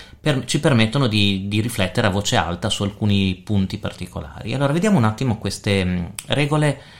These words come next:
eh, sull'uso sicuro del telefonino di tuo figlio, c'è scritto sul, sul sito. Beh, la prima,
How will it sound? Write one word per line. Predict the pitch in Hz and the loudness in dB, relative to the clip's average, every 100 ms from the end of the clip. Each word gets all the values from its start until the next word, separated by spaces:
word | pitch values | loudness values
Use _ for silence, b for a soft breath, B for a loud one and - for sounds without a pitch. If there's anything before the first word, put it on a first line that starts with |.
| B B | B B
eh, | - 101 98 | -2 -2 -2
sull'uso | - 127 120 139 143 123 | -2 0 2 4 2 0
sicuro | - 139 - 110 110 113 | -2 -6 -2 0 2 2
del | 98 95 | 0 0
telefonino | 107 101 - 110 98 | 0 -2 0 2 2
di | 98 | 2
tuo | 92 95 | 0 -4
figlio, | - 90 87 87 | -2 -2 -2 -6
c'è | 87 | -8
scritto | - - 87 - | -10 -8 -8 -8
sul, | 87 - 85 85 82 82 82 80 - _ _ _ _ _ _ _ _ _ - | -10 -10 -10 -8 -8 -8 -10 -12 -16 _ _ _ _ _ _ _ _ _ -16
sul | - 107 | -8 -2
sito. | 92 - 87 101 104 | 0 0 -2 -6 -8
Beh, | - | -4
la | 156 | -2
prima, | 165 208 208 165 127 | 0 2 4 2 0